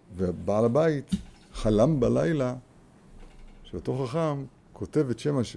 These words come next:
כותב ספר תורה או תפילין ומזוזות, וכשהוא מגיע לשם השם, אז הוא כותב י' כ' ו',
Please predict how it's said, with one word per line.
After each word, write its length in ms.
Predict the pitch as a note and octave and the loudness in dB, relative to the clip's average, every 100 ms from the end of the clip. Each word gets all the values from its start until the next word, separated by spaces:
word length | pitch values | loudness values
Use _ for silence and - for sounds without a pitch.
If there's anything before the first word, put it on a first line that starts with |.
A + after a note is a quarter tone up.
| - | -12
כותב 260 | - D3 | -2 0
ספר 300 | D3+ A#2 G2+ | 2 0 -2
תורה 320 | F2+ D2+ G#2 C#3+ | -6 -4 -2 0
או 100 | G#2+ | -2
תפילין 260 | - E3+ | -2 -2
ומזוזות, 560 | A2 F2 D2+ D#2 C3 A2 | 0 -2 -6 -6 -6 -6
וכשהוא 200 | - F2+ | -10 -8
מגיע 220 | F2 C#3 | -2 -2
לשם 280 | A#2+ C#3 D#3 | -2 -2 -4
השם, 340 | D3 G3+ F3+ D#3 - - - - - | 0 0 0 -2 -12 -20 -20 -20 -10
אז 120 | G2+ | -4
הוא 80 | G#2 | -4
כותב 260 | A#2+ E3 C3+ | 2 4 4
י' 140 | A#2 D#3 | 4 0
כ' 300 | A#2+ F#2 D#2 | 0 -2 -2
ו', 220 | G2 | -6